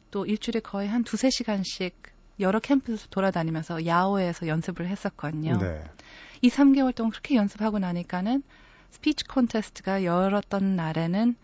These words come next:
Speaker 1: 떨지 않고 떨어도
Speaker 2: 음.
Speaker 1: 그 연습했던 게 발휘하면서 그 스피치 콘테스트 결국 제가 이겼었어요.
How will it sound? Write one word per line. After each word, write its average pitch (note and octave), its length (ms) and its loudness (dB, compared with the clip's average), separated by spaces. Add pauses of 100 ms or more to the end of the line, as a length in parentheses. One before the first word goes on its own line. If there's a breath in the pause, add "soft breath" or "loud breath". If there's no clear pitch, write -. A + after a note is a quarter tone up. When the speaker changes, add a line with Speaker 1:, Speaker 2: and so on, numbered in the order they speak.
(480 soft breath)
Speaker 1:
떨지 D4+ 360 0
않고 D#3+ 440 -4
떨어도 C4 640 0
Speaker 2:
음. D4+ 40 -14 (120)
Speaker 1:
그 G#3+ 160 -2
연습했던 F#3+ 560 -4
게 F3+ 100 -2
발휘하면서 E3+ 920 -2 (500 soft breath)
그 - 100 -8
스피치 - 280 -4
콘테스트 G3+ 280 -2
결국 E3+ 280 -4
제가 E3+ 180 -4
이겼었어요. F3+ 880 -4